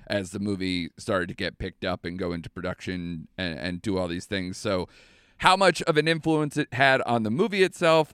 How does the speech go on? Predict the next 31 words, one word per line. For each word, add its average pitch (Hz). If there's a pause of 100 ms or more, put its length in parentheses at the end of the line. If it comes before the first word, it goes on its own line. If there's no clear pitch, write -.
or, 110
you 113
know, 95 (360)
at 101
any 139
stage 131
of 117
production 120
or 110
the 104
writing 107
process, 101 (200)
who 104
knows? 175 (240)
But 127 (180)
like 143
I 131
said, 120
this 135
is 143
Zach 135
Cregger, 147
who 135 (420)
is 147
from 151 (200)
<coughs> -
The 147
Whitest 180
Kids 165
You 143
Know, 104